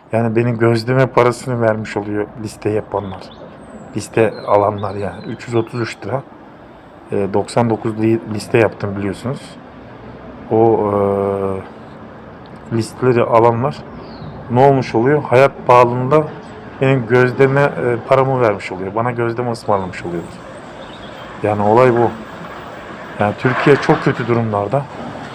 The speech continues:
Ve dikkat edin, her seçime yakın ya bir şeyler buluyorlar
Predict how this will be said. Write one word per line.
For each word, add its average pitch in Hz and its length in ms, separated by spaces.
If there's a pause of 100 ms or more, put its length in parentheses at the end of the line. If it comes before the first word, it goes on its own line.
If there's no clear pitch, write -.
(720)
Ve 120 160
dikkat 139 300
edin, 120 220
her 127 260
seçime 131 440
yakın 110 320
ya 131 160
bir 131 60
şeyler 143 340
buluyorlar 147 380